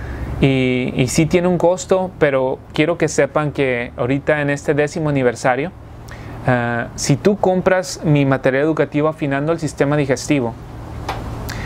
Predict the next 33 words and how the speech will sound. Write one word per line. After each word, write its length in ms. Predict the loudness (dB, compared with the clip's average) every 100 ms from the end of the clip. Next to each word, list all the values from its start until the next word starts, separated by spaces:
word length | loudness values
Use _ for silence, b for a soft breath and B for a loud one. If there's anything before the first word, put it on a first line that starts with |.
| B B B B B -10 -10 -10 -10 -8 -10 -10 -10 -2
tienes 320 | 2 4 4 4
la 80 |
opción 380 | 2 2 2 4
de 60 | 4
obtener 440 | 4 4 2 2 2
o 100 | 4
diez 240 | 4 4
por 180 | 2 0
ciento 400 | 0 0 2 4
de 80 | 2
descuento 560 | 0 -2 -2 -2 -4 -6 -12 -20 -18 -16 -6 2
o 340 | 4 4 -2 -6 -14 -14 -12 -10 0 2
te 120 | 4
llevas 360 | 4 4 4
gratis 520 | 4 2 2 0 -2 0
este 300 | -2 2 0
mate-, 400 | 2 0 0 0
este 280 | -2 0 2
nuevo 340 | 2 2 2
libro 380 | 0 0 0 -2
que 80 | -4
se 140 | -2
llama 260 | -2 -2 -4
Es 100 | -6
que 100 | -2
con 160 | 0
lo 120 | 0 0
que 120 | -2
me 120 | 0
das 260 | -2 -4 -2
no 100 | -2
me 80 |
alcanza, 520 | -2 -2 -2 -2 -8